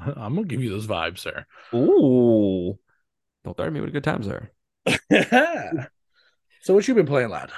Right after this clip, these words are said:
Speaker 1: besides the
Speaker 2: No, that's,
Speaker 1: Horizon?
Speaker 2: that's legitimately
Speaker 1: That's it?
Speaker 2: it. I'm trying to power through it.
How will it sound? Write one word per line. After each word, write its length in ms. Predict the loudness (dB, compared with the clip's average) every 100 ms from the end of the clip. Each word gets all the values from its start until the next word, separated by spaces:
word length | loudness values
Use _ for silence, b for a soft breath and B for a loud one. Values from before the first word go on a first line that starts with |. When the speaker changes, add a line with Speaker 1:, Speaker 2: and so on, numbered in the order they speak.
| -14
Speaker 1:
besides 480 | -6 -4 -4 -6 -18 _ _
the 240 | -10 -8 -8 B B -2
Speaker 2:
No, 120 | 2
that's, 260 | 4 2 -2
Speaker 1:
Horizon? 120 | -12 -16 -8
Speaker 2:
that's 240 | -4 -4 -4
legitimately 680 | 0 0 2 4 4 4 2
Speaker 1:
That's 100 | 0
it? 60 | -4
Speaker 2:
it. 100 | -14 -6
I'm 120 | -2
trying 220 | 0 0
to 40 | 2
power 220 | 2 2
through 260 | 2 2
it. 100 | 2